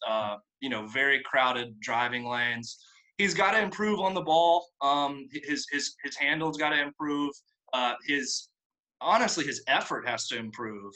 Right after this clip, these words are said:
at times as well, but I think that'll, I think that'll shape up. So when it just comes down to a raw s-, uh, just a raw package standpoint, I think Anthony Edwards has, uh,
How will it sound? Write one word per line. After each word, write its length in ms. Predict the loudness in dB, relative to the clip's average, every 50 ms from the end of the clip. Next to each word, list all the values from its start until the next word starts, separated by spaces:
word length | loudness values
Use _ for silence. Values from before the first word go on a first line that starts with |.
| -10 -10
at 140 | -10 -8 -6
times 500 | -4 -4 -4 -4 -6 -8 -10 -10 -10 -12
as 120 | -12 -8
well, 340 | -4 0 2 4 4 2 2
but 100 | 0 -2
I 120 | -2 -2 -2 -2 -2
think 180 | -2 -2 -4 -2 2
that'll, 440 | 4 4 4 4 2 0 -2 -6 -10 -10 -10 -10
I 40 | -8
think 220 | -6 -8 -6 -2 -2
that'll 200 | 0 0 0 -2
shape 260 | -4 -2 -2 -2 -2 -2 -2
up. 240 | -2 0 0 -2 -4 -8
So 360 | -6 -2 0 0 0 -2 -4 -12 -18 -20 -20 -20 -20 _ -2
when 100 | -2 0
it 60 | 2
just 240 | 4 2 2 2 0
comes 200 | 0 -2 -2 -2
down 240 | 0 2 2 2 2
to 60 | 0
a 60 | 0 0
raw 260 | 2 4 4 4 4
s-, 240 | 4 0 -4 -10 -12 _ _ _ 0
uh, 180 | 0 0 0 -2 -4
just 140 | -6 -4 -2
a 100 | -2 -2
raw 460 | -4 -2 2 4 6 8 8 6 6 2 0
package 440 | 2 2 2 2 2 -2 -6 -6 -6
standpoint, 560 | -2 0 0 0 0 -2 -4 -2 0 0 0 0 -2
I 100 | -4 -4
think 220 | -6 -6 -4 -2
Anthony 320 | -4 -4 -4 -4 -4 -2 0
Edwards 360 | 0 -2 -2 -6 -6 -4 -2
has, 360 | 0 0 0 -2 -4 -6 -8 -10 -14 -20 -20 _ _ _ _ -4
uh, 320 | -2 -2 0 0 0 -2